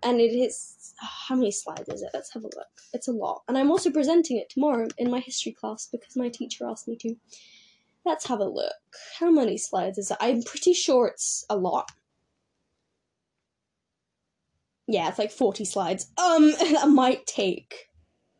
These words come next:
that might take about, that might take two episodes, which I think is fine. That's fine by me. I can record one on Saturday and one on Sunday.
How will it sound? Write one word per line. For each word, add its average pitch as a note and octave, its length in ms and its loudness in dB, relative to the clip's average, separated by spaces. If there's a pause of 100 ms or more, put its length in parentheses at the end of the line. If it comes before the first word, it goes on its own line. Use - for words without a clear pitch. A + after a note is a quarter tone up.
(540)
that - 140 -2
might G#3+ 180 -2
take - 220 -12
about, - 240 -6 (160)
that A3+ 100 0
might A#3 180 0
take - 280 -6 (260)
two - 240 2
episodes, G3+ 500 -4
which D#4 140 0
I G#4+ 140 6
think G4 200 6
is A#3+ 140 -2
fine. G#3+ 380 -2
That's A3+ 160 -8
fine B3 240 0
by G#3+ 140 0
me. G#3 200 2
I G#3 60 0
can A3+ 160 -4
record G#3+ 340 2
one G3+ 180 -4
on G3 140 -4
Saturday A3 380 -6
and A#3 100 2
one A#3 120 0
on A3+ 140 -2
Sunday. B3+ 520 -2